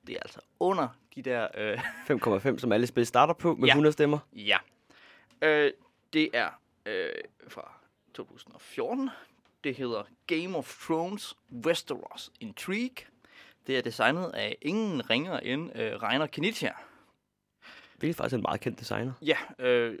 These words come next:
Speaker 1: og super produktiv. Nogle gange lidt kontroversielt, øh, designer. Og at sige, at det her spil, det er designet af Reiner Knizia, er måske lidt en, øh,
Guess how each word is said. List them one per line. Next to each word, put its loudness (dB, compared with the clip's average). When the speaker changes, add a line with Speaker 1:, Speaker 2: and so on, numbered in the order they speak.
Speaker 1:
og 0
super -8
produktiv. -8
Nogle -4
gange 4
lidt -2
kontroversielt, -6
øh, -2
designer. -10
Og 6
at 4
sige, -2
at 4
det 4
her 2
spil, -2
det 6
er 4
designet 4
af -2
Reiner 0
Knizia, -2
er 4
måske -4
lidt -4
en, -4
øh, -4